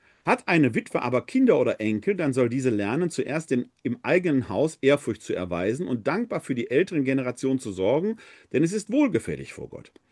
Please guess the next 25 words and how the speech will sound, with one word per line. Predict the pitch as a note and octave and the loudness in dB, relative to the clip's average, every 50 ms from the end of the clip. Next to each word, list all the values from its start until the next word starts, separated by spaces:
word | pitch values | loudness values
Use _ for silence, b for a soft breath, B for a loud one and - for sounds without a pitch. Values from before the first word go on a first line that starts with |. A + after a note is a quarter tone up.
| b b b b b b b b b | b b b b b b b b b
Eine | - D#3+ D#3+ E3 | 0 2 4 2
Frau | - - - A3 C4+ D4+ D4+ | 2 2 2 4 4 4 4
aber, | - - C#3+ C#3 | 4 2 2 2
die | B2+ B2 A#2 | 2 2 0
wirklich | G#3+ C#4 - E3+ - - | 0 -2 -2 -4 -4 0
eine | C#3 B2+ B2 A2 | 2 2 2 2
Witwe | D#3+ - - - - | 0 -2 -2 -4 -6
ist | - - G3 - - | -4 -4 -6 -6 -6
und | D#3 - | -6 -4
alleine | - - A2 B2 C#3 E3+ E3 | -2 -2 0 0 0 -2 -2
steht, | - - F#3+ G3+ E3 D3 | -2 -4 -4 -4 -2 -4
setzt | D#3 D3+ - - | -6 -6 -4 -2
ihre | F3 F3+ G#2+ A2+ | -2 -2 0 0
Hoffnung | B2+ E3 - - - D3 | 0 -2 -2 -4 -6 -6
auf | - - D3 - - | -4 -4 -6 -6 -2
Gott | - E3 G#3+ - | -2 -2 0 0
und | D3+ A#2+ G2 | -4 -4 -2
betet | A2+ B2+ C#3+ - B2+ - | -2 -2 -2 -2 -6 -8
beharrlich | - F#2 E2 F#2+ C3 F3+ G3 G#3+ F3 - | -8 -6 -6 -4 -4 -4 -4 -4 -4 -4
und | D#3 A#2+ - | -8 -6 -6
inständig | B2 C#3 D#3+ - - D3 C#3+ C#3+ C#3 - - | -6 -6 -6 -6 -6 -4 -4 -4 -4 -4 -4
bei | A#2+ G#2+ | -4 -6
Tag | - - G2+ F2 F2 - | -4 -6 -8 -8 -8 -8
und | - A2 - - | -8 -10 -10 -10
Nacht. | - - A#2+ - - - _ | -12 -14 -14 -16 -20 -20 _